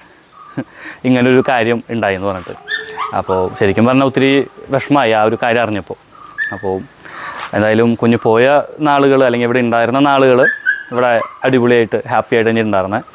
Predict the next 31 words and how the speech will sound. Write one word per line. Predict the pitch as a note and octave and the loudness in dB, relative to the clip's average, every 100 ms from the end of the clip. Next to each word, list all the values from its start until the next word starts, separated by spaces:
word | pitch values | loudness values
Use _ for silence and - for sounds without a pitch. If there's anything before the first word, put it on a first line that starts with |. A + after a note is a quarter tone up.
| - - G#2+ | -20 -6 0
ആ | G#2+ | 2
ഒരു | A#2 - - - - | 0 -2 -14 -12 -4
സന്തോഷം, | A#2 A2+ A2 B2+ B2 A#2 | 0 0 0 -2 -2 0
ആ | A#2+ | 2
ഒരു | A#2+ | 2
ആശ്വാസം | - G#2+ B2+ | 0 -4 -2
ഉണ്ട്. | A#2 A2+ | -6 -4
പക്ഷേ | C3+ | 0
എന്നിരുന്നാലും | C3 C#3 C#3 C#3+ C#3+ | 2 2 2 2 4
ഇന്നലെ, | C3+ C3 D#3 - - - - - | 4 2 0 -2 -20 -20 -18 -4
ഇന്നലെ | C3+ E3+ | 0 2
അല്ല, | D3+ D3+ - C#3+ | 2 0 -2 0
മിനിഞ്ഞാന്ന് | C3+ C#3 C#3+ D#3+ D#3+ | 2 2 2 2 2
ഞാൻ | D#3+ E3+ | 2 0
ശരിക്കും | D3 E3 D3+ | 0 0 0
സ്ട്രക്കായി | D3+ - F3+ D#3 C3+ | -4 -2 0 2 2
പോയി. | G2 - - - | -2 -8 -20 -8
സോ-, | B2+ C3 | -2 -2
സോറി, | G2+ A#2 | -2 -4
ഇന്നലെ | A#2+ A2 - - - | -2 -2 -4 -18 -20
സ്ട്രക്കായി | - A#2 - C#3+ C3 | -6 -4 0 2 2
പോയി. | G#2+ - - - - - | 0 -4 -20 -20 -20 -4
ആ, | G#2+ A2 | -2 0
ഞാൻ | A2+ A#2+ B2+ B2 B2 | 0 0 0 2 0
മൺഡേ | A#2+ C3 | 2 2
തൊട്ട് | C3+ C#3 B2+ | 2 2 -2
ആക്റ്റീവ് | - C3 C3 | 0 2 4
ആവാം, | A#2+ A#2+ G2+ A2 | 4 4 0 -4
ആ, | G#2 G#2 G2 G2 F#2+ | -2 -2 -2 -4 -4
എന്താ | G#2 A2+ | -2 0
പറയുക, | G#2 G#2 | 2 0